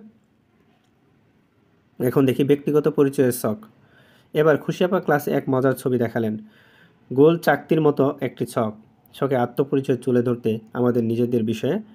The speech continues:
অনেক কিছু লেখার জায়গা রয়েছে। ক্লাসের প্রত্যেকে নিজের বিষয়ে সেখানে লিখল। হয়ে গেল সবার ব্যক্তিগত পরিচয়ের ছক। দেখি এখানে দেখা আছে যে প্রিয় রং, ব্যক্তিগত নীতি, ভাই বোনের সংখ্যা, জন্ম তারিখ ইত্যাদি নিচে বর্ণনার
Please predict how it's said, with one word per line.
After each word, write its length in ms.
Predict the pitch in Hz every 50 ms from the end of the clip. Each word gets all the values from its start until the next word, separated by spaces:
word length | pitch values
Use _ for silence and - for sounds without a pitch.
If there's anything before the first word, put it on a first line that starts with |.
| _ _ _ _ _ _
অনেক 320 | - 131 135 143 139 139 -
কিছু 220 | 135 123 - 139
লেখার 320 | 123 117 113 - 123 113 113
জায়গা 260 | 117 113 113 113 110
রয়েছে। 360 | 110 107 107 107 - 127 - -
ক্লাসের 320 | - 139 131 135 135 - -
প্রত্যেকে 560 | - - 160 160 - 170 160 - 143 127 139 - _ _ _ _ _ -
নিজের 300 | 143 135 135 139 147 131
বিষয়ে 400 | 123 127 123 - 135 123 131 185 - - -
সেখানে 380 | - - 147 127 - 127 123 117
লিখল। 360 | 117 120 120 - - 113 117 - _ _ _ _ _ _ _ _ _
হয়ে 240 | - 143 151 151
গেল 160 | 151 151 147 143
সবার 320 | - - 147 139 135 127
ব্যক্তিগত 440 | 127 131 127 - - 131 131 123 127
পরিচয়ের 520 | 123 - 123 123 120 123 127 123 117 120
ছক। 240 | - - 123 131 - - _ _ _ _ _ _ _ _ -
দেখি 320 | 127 123 123 - 131 123
এখানে 240 | 123 123 135 127 127
দেখা 280 | 120 123 120 117 127 123
আছে 260 | 117 107 - 127 120 123 - - - - _ -
যে 120 | 127 123 120
প্রিয় 320 | 123 - 131 127 123 120
রং, 240 | 123 120 120 120 117
ব্যক্তিগত 380 | 123 120 - 135 123 123 120
নীতি, 320 | 120 117 120 117 117 123 117
ভাই 200 | 113 113 113 113
বোনের 200 | 120 120 120 117
সংখ্যা, 340 | - 127 123 117 127 120 113
জন্ম 280 | 113 117 117 120 120
তারিখ 260 | 113 120 113 113 113
ইত্যাদি 320 | 123 - 123 117 123 131 127
নিচে 300 | 120 127 123 123 139 123
বর্ণনার 440 | 110 117 113 120 123 123 127 131